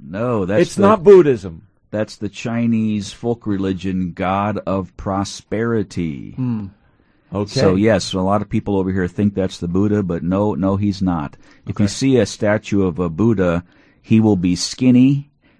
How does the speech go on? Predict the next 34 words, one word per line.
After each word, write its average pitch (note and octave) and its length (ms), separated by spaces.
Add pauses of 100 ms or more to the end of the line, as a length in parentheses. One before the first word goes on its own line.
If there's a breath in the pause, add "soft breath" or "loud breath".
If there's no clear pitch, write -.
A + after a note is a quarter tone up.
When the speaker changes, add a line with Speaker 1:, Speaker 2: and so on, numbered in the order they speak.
Speaker 1:
because F#2 580
the F#2 120
Buddha G2 500
is E2 460
an E2+ 140
as-, - 300
was E2+ 200
an F2 100
ascetic. - 720
Speaker 3:
Uh-huh. G#2+ 240 (1040)
Speaker 2:
Okay. G2 240
Speaker 3:
Okay. C#3 360
Speaker 2:
So C3+ 180
Speaker 3:
All B2+ 60
Speaker 2:
there C3+ 100
Speaker 3:
right. C#3 80
Speaker 2:
we C#3 160
heard C#3 240
it. - 120
We A#2 140
heard B2+ 220
it A#2 80
straight. C#3 480
That A#2 160
Speaker 3:
Yeah. B2+ 60
Speaker 2:
is A#2 120
not B2 340
Speaker 3:
<laughs> C#3 60
Speaker 2:
Buddhism. C3 560 (280 loud breath)
That B2+ 280
is D3 160
just C#3 320
Chinese D3 800 (180 soft breath)
folk C#3+ 640